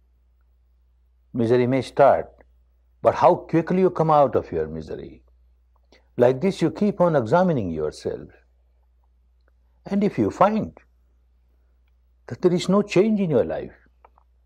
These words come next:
no change for better, then there is something wrong. Either the technique is not good, but technique is good because it is helping thousands of people around the world.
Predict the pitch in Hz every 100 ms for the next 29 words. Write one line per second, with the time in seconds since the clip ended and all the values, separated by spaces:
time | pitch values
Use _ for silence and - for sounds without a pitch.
0 | _ _ _ _ _ _ _ _ - 160
1 | 196 202 196 - 120 113 - - - _
2 | _ _ _ _ _ - 101 101 117 -
3 | 131 143 143 175 165 - _ _ _ _
4 | _ _ _ _ _ _ _ _ _ 117
5 | 120 127 120 - 156 160 180 170 120 104
6 | - - - 101 82 73 - _ _ _
7 | _ - - 95 117 107 127 139 113 95
8 | 175 131 127 110 95 87 92 - 110 107
9 | 98 95 - 120 139 147 131 120 127 120
10 | 120 127 135 135 131 143 147